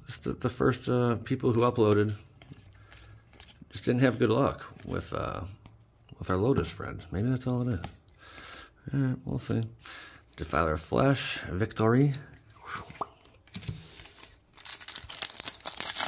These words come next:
'Cause it took a while to pull some of the other cards, too, or some of the other mythics.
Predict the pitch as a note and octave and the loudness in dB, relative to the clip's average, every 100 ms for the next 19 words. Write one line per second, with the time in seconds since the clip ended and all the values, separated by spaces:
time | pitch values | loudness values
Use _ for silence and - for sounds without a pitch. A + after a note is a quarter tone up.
0 | - - - - - - - - - - | 2 -4 -6 -12 -16 -16 -16 -10 -8 -8
1 | - - C#3 C#3 F#3+ C3 C3+ C#3 A#2 - | -2 8 8 10 8 12 12 12 10 8
2 | C#3+ C#3 B2+ A#2 C#3+ - E2 F#2 - B2 | 6 8 6 6 6 4 4 2 2 2
3 | A2 G2+ G#2 - G#2+ A2 G2 F2+ F#2 G2 | 2 2 -2 2 4 4 2 0 -2 -4
4 | - | -6